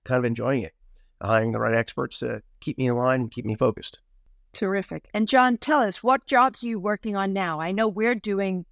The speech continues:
Speaker 2: Atwater in Bogota together, as well as the Daymark in Sleepy Hollow.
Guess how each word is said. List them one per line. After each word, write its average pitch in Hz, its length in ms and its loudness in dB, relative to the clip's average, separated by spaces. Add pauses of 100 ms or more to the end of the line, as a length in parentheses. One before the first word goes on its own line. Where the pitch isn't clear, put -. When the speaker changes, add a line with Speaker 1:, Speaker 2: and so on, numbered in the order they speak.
Speaker 2:
Atwater 190 640 0 (100)
in 180 200 -6
Bogota 185 480 0
together, 185 640 0
as 180 220 -4
well 196 220 2
as 190 260 0
the 185 100 -6
Daymark 185 600 -2 (240)
in 180 420 0 (260)
Sleepy 196 440 -2
Hollow. 175 480 -2